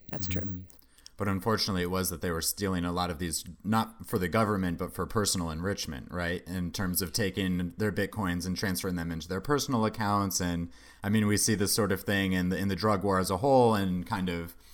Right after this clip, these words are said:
Speaker 2: in real life rather than online of people, uh, of police abusing their power like this. And it's just so terrible that that wasn't even able to be included in the proceedings.
Speaker 1: Yeah, I mean, it casts to me doubt on the evidence. They, they were manipulating evidence. They were manipulating the
Speaker 2: Mm-hmm.
Speaker 1: site.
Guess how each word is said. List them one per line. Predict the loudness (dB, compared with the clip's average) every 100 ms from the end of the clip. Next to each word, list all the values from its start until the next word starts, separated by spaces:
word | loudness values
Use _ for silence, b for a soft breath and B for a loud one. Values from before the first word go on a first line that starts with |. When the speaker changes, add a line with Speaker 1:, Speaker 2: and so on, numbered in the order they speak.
| B B
Speaker 2:
in | -2 0
real | 4 4
life | 4 2 2
rather | 0 0
than | -2 0
online | 0 2 2 2 2 -2
of | -6 -4
people, | -4 -2 -2
uh, | -2 -2 -4 -4
of | -6 -4
police | -4 -2 -2
abusing | -2 -4 -4
their | -4
power | -2 -2 0
like | -4 -4
this. | -6 -4
And | -4 -6
it's | -6
just | -4 -2
so | -2 -2
terrible | -4 -4 -4 -4
that | -6 -4
that | -4 -4
wasn't | -4 -4
even | -4 -4 -6 -8 B B
able | -4 0 2
to |
be | 2
included | 0 0 0 0 0
in |
the | -2
proceedings. | -2 -2 -2 -4 -6 -6 -8 -10 -20 -10
Speaker 1:
Yeah, | -6 -4
I | -4
mean, | -4 -4
it | -4
casts | -6 -6
to | -4
me | -4 -2 -6 -6
doubt | -8 -6 -6
on | -6 -6 -6
the | -4 -4 -4
evidence. | -6 -6 -6 -6
They, | -6 -8 -8
they | -6 -4
were | -4 -4
manipulating | -4 -4 -4 -4 -4 -4 -6
evidence. | -6 -6 -4 -4 -4
They | -4 -2
were |
manipulating | 0 -2 -2 -4 -2 -4
the |
Speaker 2:
Mm-hmm. | -4
Speaker 1:
site. | -4 -4 -8